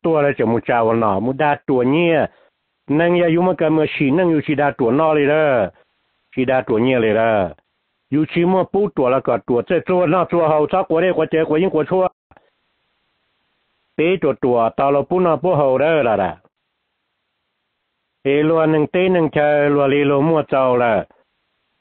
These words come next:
Lùa tê lùa chờ ya lùa lùa lùa nè lùa tí đâu lùa trong tê nọ. Lùa nang gai.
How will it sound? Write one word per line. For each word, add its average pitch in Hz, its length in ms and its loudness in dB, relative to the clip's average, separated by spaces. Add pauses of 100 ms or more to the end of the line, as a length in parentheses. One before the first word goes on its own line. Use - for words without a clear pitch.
(760)
Lùa 165 180 0
tê 175 140 0
lùa 180 180 0
chờ 147 100 0 (140)
ya 131 60 2
lùa 131 220 2
lùa 165 320 2
lùa 147 140 2
nè 127 160 2
lùa 123 200 0
tí 147 160 -2
đâu 143 180 0
lùa 131 140 0
trong 143 200 -2
tê 151 220 0
nọ. 113 360 0 (1160)
Lùa 135 180 2
nang 160 300 2
gai. 151 520 2